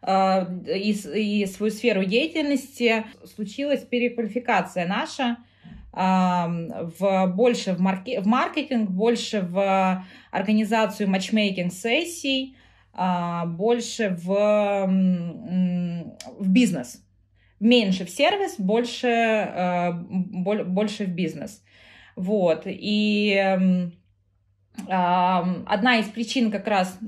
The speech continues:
можно чуть вперед, э, в-, в-, вперед забегу, одна из причин, почему, ам, я решила, что, наверное, пора тоже уезжать, это потому что для меня вот этот ключевой фактор работы с людьми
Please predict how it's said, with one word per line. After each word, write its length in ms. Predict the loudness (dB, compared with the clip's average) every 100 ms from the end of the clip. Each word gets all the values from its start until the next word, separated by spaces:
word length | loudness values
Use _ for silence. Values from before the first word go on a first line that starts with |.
| 0
можно 320 | 2 4 2
чуть 180 | 0 -4
вперед, 440 | -2 0 0 -2 -4
э, 320 | -2 0 -2
в-, 220 | -6 -10
в-, 280 | -12 -14 -12
вперед 320 | -4 0 0 0 -4 -6
забегу, 400 | -4 -4 -2 2
одна 280 | 2 2 -2
из 80 | -2
причин, 360 | -8 -4 -4 -2
почему, 680 | -6 -2 0 2 2 0 -6 -18 -20 -20 -12
ам, 580 | -4 0 2 0 -2 -6
я 200 | -2 2
решила, 400 | 2 2 0 0
что, 160 | -2 -2
наверное, 340 | 0 2 0 0
пора 440 | 0 2 2 0
тоже 300 | -2 -4 -4
уезжать, 520 | -4 -2 0 0 0
это 140 | -4 -6
потому 380 | -4 0 0 0
что 120 | -4
для 140 | -2 2
меня 280 | 2 2
вот 140 | 0 -2
этот 280 | -4 -8 -4
ключевой 560 | -4 -2 -2 2 2
фактор 600 | 2 0 0 0 -4 -4 -8 -20 _
работы 600 | -2 0 4 4 4 0
с 140 | -6 -4
людьми 480 | 0 2 2 2